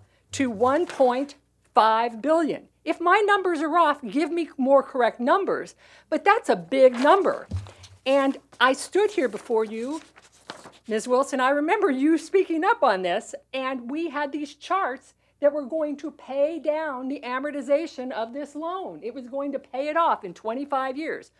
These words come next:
Well, here we are a few years into it, and I bet if these charts were updated, which I keep asking for, the numbers would be off the charts. So I'm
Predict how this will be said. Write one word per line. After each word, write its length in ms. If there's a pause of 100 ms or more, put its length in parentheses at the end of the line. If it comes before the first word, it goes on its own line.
(300)
Well, 160
here 220
we 160
are 240
a 80
few 240
years 300
into 380
it, 220 (400)
and 140
I 160
bet 280
if 140
these 320
charts 460
were 200
updated, 640
which 200
I 80
keep 300
asking 500
for, 380 (360)
the 120
numbers 560 (100)
would 320
be 200 (100)
off 380 (100)
the 80
charts. 640 (500)
So 280
I'm 260